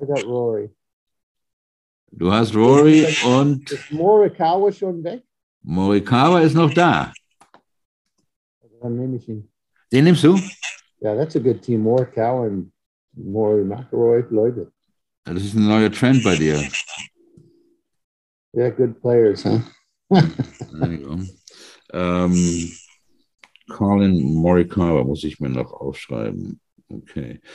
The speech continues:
Speaker 2: Ähm, ich habe gehört von, von Mark, der hier vor Ort ist, der war heute übrigens bei, bei der University of Saint Andrews, wo sie Bob Charles und, ähm,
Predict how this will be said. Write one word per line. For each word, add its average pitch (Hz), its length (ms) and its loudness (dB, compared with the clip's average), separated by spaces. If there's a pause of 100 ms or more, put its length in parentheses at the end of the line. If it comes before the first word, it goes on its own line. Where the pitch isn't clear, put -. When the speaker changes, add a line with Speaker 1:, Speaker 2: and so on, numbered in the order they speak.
(260)
Speaker 2:
Ähm, 98 180 -2
ich 127 100 -2
habe 135 140 0
gehört 143 340 4
von, 117 440 2
von 101 220 0
Mark, 117 380 -2
der 101 80 2
hier 98 160 2
vor 98 300 0
Ort 127 140 0
ist, 127 120 -4
der 95 100 0
war 87 140 0
heute 107 420 0
übrigens 98 540 -2
bei, 87 420 0 (600)
bei 80 80 -6
der 82 100 -2
University 92 540 2
of 98 80 2
Saint 95 260 0
Andrews, 98 440 2
wo 82 160 2
sie 78 500 2 (200)
Bob 95 200 0
Charles 98 560 -4
und, 82 420 -6 (340)
ähm, 76 760 -4